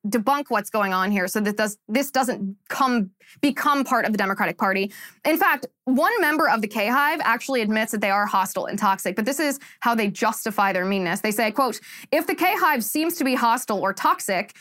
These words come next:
we have every right to be after dealing with the constant misogyny and blatant racism." Sounds like a lovely bunch, don't they?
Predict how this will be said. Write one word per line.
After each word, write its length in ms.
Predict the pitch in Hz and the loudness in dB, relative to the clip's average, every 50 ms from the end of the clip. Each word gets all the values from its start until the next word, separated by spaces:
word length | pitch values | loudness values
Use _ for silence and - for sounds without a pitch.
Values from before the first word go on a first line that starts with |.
| - _ _ _ | -20 _ _ _
we 160 | 233 277 349 | 2 2 2
have 240 | 370 349 254 226 202 - | 4 2 2 0 0 0
every 360 | 233 294 302 370 392 392 359 | 0 0 0 0 0 0 2
right 280 | 294 233 240 240 - - | 2 2 0 0 -2 -4
to 100 | - 226 | -6 -4
be 300 | 190 180 135 - - - _ _ _ _ _ _ _ | -2 -2 -4 -4 -10 -14 _ _ _ _ _ _ _
after 240 | - 220 214 226 240 | -2 0 0 2 -2
dealing 560 | 220 180 247 294 320 302 285 233 220 214 202 | 0 2 2 0 2 2 0 0 0 0 0
with 120 | 196 226 - | -2 -2 -2
the 60 | 233 | -4
constant 480 | - - - 233 240 254 - 311 247 - | -6 -2 0 0 0 0 -2 -4 -2 -2
misogyny 560 | 226 - - 214 202 202 202 220 208 208 - | -2 0 2 2 2 2 0 0 0 0 0
and 160 | - 208 202 | -2 -2 -2
blatant 360 | 208 190 190 180 190 208 196 | 0 -2 -2 -2 -2 -2 -2
racism." 540 | 170 175 185 - - 185 208 165 113 214 202 _ _ _ _ _ _ _ _ _ _ _ _ _ _ _ _ _ _ _ _ _ _ _ _ _ _ _ _ _ _ _ _ _ _ _ _ _ _ | -2 -2 -4 -4 -6 -6 -6 -4 -6 -6 -8 _ _ _ _ _ _ _ _ _ _ _ _ _ _ _ _ _ _ _ _ _ _ _ _ _ _ _ _ _ _ _ _ _ _ _ _ _ _
Sounds 240 | - - 262 262 262 | -2 0 0 2 2
like 120 | 254 240 220 | 0 0 0
a 40 | |
lovely 360 | 220 208 202 202 196 220 220 202 | 2 0 0 0 0 -2 0 2
bunch, 300 | 208 185 175 180 - - | 0 0 0 -2 -2 -2
don't 200 | 196 190 202 202 | -2 -2 0 0
they? 240 | 233 220 220 240 | 0 0 0 -2